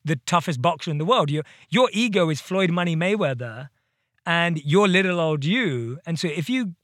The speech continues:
don't enjoy that fight and the training, it's gonna be really tough.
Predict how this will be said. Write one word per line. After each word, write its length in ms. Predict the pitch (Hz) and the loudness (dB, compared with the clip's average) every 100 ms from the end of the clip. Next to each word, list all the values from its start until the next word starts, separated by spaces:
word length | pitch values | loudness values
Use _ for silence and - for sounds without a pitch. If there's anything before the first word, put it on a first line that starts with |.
| - | -2
don't 220 | 214 220 185 | -2 0 -4
enjoy 680 | 156 120 110 127 156 190 190 | -4 -4 -6 -6 -4 -4 -4
that 200 | 175 - | -6 -8
fight 340 | - 151 196 | -4 -2 0
and 100 | 151 | -4
the 60 | 131 | -8
training, 720 | - - 143 151 170 214 262 _ _ _ | -10 -8 -4 -4 -4 -6 -12 _ _ _
it's 80 | - | -18
gonna 160 | - 285 | -14 -10
be 120 | 320 | -10
really 300 | 277 254 254 | -10 -10 -10
tough. 400 | - 262 269 131 | -10 -10 -12 -14